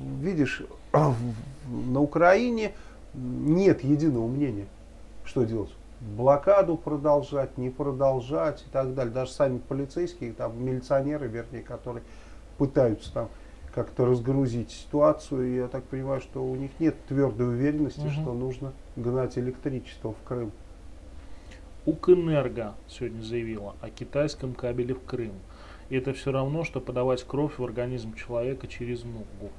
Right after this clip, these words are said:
Speaker 1: Это вчера они заявили, что китайцы какой-то кабель, интересная тема, какой-то, э, энергетический кабель тащут, в общем-то, по дну туда, в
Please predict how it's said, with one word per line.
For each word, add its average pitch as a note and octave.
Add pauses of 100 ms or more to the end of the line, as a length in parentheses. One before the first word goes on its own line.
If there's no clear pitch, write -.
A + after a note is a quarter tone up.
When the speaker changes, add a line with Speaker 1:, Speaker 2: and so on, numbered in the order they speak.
Speaker 1:
Это E3+
вчера F#3
они C#3+
заявили, D#3+
что D3+
китайцы D#3+
какой-то C#3 (120)
кабель, D#3
интересная C#3
тема, A#2+
какой-то, C3+
э, C3
энергетический C3+
кабель E3 (460)
тащут, D3
в B2
общем-то, B2
по C3
дну D3+
туда, C3
в -